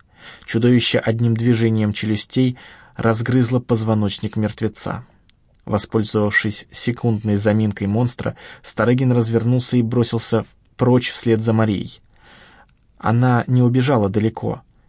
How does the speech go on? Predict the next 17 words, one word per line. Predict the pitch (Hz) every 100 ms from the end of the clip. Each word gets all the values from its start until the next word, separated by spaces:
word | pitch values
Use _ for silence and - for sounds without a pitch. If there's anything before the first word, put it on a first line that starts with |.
| _ -
и | 113
поджидала | - 110 113 123 120
его | 117 110
в | 110
нескольких | 117 - 107 117 -
метрах | 123 120 117 - - - -
от | -
подземной | - 110 117 113 113
тюрьмы, | - 120 101 95 - _ _
там, | 120 127 123
где | 113
подземелье | - 110 110 110 110 113
сужалось, | - 123 117 104 113 -
переходя | 107 107 110 113
в | 110
новый | 117 110 95
коридор. | - 101 101 107